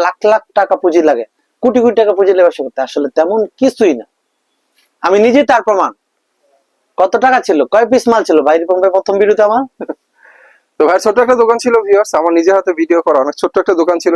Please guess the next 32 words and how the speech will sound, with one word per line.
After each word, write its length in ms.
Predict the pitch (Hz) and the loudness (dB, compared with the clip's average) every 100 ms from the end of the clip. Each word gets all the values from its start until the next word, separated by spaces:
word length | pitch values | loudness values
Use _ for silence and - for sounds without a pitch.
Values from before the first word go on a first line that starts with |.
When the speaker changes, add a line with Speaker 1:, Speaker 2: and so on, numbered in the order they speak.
| 165 | 0
Speaker 2:
সেখানে 200 | 165 190 294 | 0 0 0
Speaker 1:
একশো 220 | - 311 269 | 0 0 2
পিস, 120 | 294 - | 0 2
তিরিশ 160 | 262 240 | 2 2
পিস 120 | - - | 0 0
ছিল। 120 | 160 120 _ _ _ _ _ _ - | 0 0 _ _ _ _ _ _ -4
প্রথমে 280 | 214 233 226 | -2 0 0
আরো 100 | 214 202 | 0 0
কম 100 | 220 - | 0 0
ছিল। 140 | 151 107 _ _ _ _ _ - | -2 -2 _ _ _ _ _ -6
আলহামদুলিল্লাহ, 520 | 175 196 190 151 127 127 | -2 0 0 0 0 0
আল্লাহ 160 | 143 | 0
তাআলার 220 | 165 165 156 | 2 2 0
অশেষ 200 | 156 156 - | -2 -6 -2
রহমত, 300 | 165 170 214 _ _ _ _ - | -2 0 -4 _ _ _ _ -4
নেয়ামত। 440 | 143 143 131 110 _ _ _ _ | -2 0 -2 -4 _ _ _ _
Speaker 2:
মাশাআল্লাহ। 840 | 123 147 208 226 - 160 131 113 110 - _ _ _ _ _ _ 135 | -2 0 2 0 0 -2 0 0 -2 -4 _ _ _ _ _ _ 0
দেখার 480 | 185 202 254 254 240 | 0 2 2 4 2
মতো 160 | 220 196 151 | 0 0 0
একটা 180 | - 127 | 0 -4
ডিজাইন, 240 | 127 117 120 135 | -2 -2 0 0
দেখার 280 | 139 156 131 | 0 -2 -2
মতো 140 | 120 123 143 | -4 -2 0
ইউনিক। 260 | 180 160 - | 2 0 0
Speaker 1:
ভাই, 120 | 160 139 | 0 4
ডিজাইন 240 | 180 185 175 | 4 4 0
সুন্দর 180 | 190 185 190 | 0 0 0
না 40 | 190 | 0
হলে 120 | 170 156 | 0 0
কিন্তু, 140 | 156 147 | 0 0
আমার 140 | 156 160 | 0 -2
কাছে 140 | 165 | -2